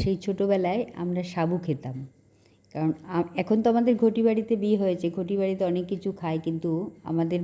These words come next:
বাঙালদের মধ্যে সব কিছু খায় না, সাবুই খেতে হয়। তো তখন সাবু খেতাম, সেই কথাটাই আমার মনে পড়ছে আজকে ভয়েস ওভার দিতে দিতে। তখন সাবুটা যে খেতাম সেটা হচ্ছিল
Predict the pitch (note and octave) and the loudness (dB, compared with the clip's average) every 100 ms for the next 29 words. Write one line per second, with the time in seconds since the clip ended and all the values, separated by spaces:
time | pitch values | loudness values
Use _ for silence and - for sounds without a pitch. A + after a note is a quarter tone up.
0 | E3+ D#3+ E3+ F3 F3+ F3+ F3 F3+ F3 E3 | 2 4 4 2 0 -2 -2 -4 -6 -8
1 | E3 E3 E3 D3+ D3 D3+ D#3 D#3 E3+ E3 | -10 -8 -6 -4 -4 -4 -4 0 -2 0
2 | C#3+ C#3+ C#3 B2 - - - - - _ | -4 -4 -6 -6 -8 -20 -20 -20 -20 _
3 | _ _ _ _ _ E3+ E3 E3+ E3 A3 | _ _ _ _ _ -8 -2 0 2 4
4 | A3+ A3 F#3 G#3 G#3 A#3 - A#3 D#4 - | 2 2 2 2 4 2 4 0 -2 -8
5 | - _ _ - - F#3+ F#3+ F#3 A3 G#3+ | -20 _ _ -20 -4 -2 2 0 0 0
6 | A3 G#3+ G3+ F#3+ F3+ F3 E3+ E3+ F3 E3+ | 2 2 0 0 0 0 0 0 0 0
7 | F3 F3 F3 D3+ D#3 E3 D#3+ D#3 D#3 D3+ | 0 0 2 2 2 2 0 -2 -2 -2
8 | D#3 D3+ A#3+ - - _ _ _ _ _ | -2 -4 -10 -10 -20 _ _ _ _ _
9 | _ _ _ _ _ _ F#3 F#3+ F#3+ - | _ _ _ _ _ _ 2 2 0 -12
10 | - B3 A#3+ A#3+ A3 G3+ G#3+ A3 A#3+ A#3+ | 2 6 6 4 2 2 2 2 2 4
11 | A#3+ A3 A3 A3+ G3+ G#3+ G#3+ A3 | 2 2 0 -2 0 0 0 -2